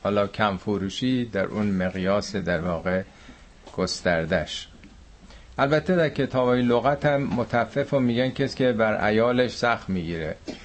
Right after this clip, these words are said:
خرجی خونه نمیده، بخیله، هر چیزی رو ناقص و ناتمام می‌ده، حقیر، اندک،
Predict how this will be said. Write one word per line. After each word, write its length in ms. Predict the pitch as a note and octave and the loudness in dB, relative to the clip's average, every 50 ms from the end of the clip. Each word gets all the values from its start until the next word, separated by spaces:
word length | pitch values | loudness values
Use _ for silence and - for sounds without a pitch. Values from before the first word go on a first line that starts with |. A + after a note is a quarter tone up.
| - - - - - - - - - - - - | -18 -20 -20 -20 -20 -20 -16 -8 -8 -8 -2 0
خرجی 400 | A#2+ A#2+ A#2 A2 G#2+ B2 C3 B2+ | 2 2 2 2 2 2 2 2
خونه 320 | - - A#2+ A2+ A2+ A#2 | 2 2 0 2 2 4
نمیده، 540 | A#2+ A#2+ A#2 A2+ G2 F#2+ E2+ D#2+ D#2+ C#2 C2 C2+ - - - - - - - - - - - - - G#2+ G2+ G2+ | 4 4 2 2 0 -2 -2 -4 -4 -6 -6 -10 -14 -18 -20 -20 -20 -20 -20 -20 -20 -20 -18 -12 -10 -4 0 2
بخیله، 680 | A#2 A2 - - - B2 A#2 A2 G2+ F#2 D#2 C#2 C#2 - - - - - - - - - - - - - - - G#3 F#3+ | 2 2 0 0 0 2 2 2 2 0 -2 -4 -8 -12 -18 -20 -20 -20 -20 -20 -20 -20 -20 -20 -20 -20 -20 -14 -8 -4
هر 140 | F3+ D3 | -4 -4
چیزی 320 | - - - C#3+ A#2+ B2 C#3 | -2 -2 -2 -2 0 2 2
رو 120 | C3 C3 | 4 4
ناقص 500 | C3 B2+ B2 A2+ G#2 G2 A#2 A#2 - - | 4 4 4 2 2 2 0 -2 2 0
و 80 | B2+ A#2+ | 2 2
ناتمام 600 | A2 G#2+ G2 F#2+ - G2 F#2+ F#2+ G2+ G#2+ G2 F2 | 4 2 2 0 0 0 0 2 2 2 0 0
می‌ده، 400 | D#2+ D#2+ D#2 D2+ D#2 C#2+ D2 D2 - - - | -2 -4 -6 -6 -6 -6 -6 -8 -14 -18 -4
حقیر، 480 | - G2+ G2 E2 G#2 G#2+ G#2 F#2 E2 - | -2 -2 0 0 0 -2 -2 -2 -4 -6
اندک، 680 | - - F#2 F#2 F2+ F2+ F#2 G2 G2 F2 - - - | -6 -6 -4 -2 -2 0 0 0 0 0 -2 -6 -14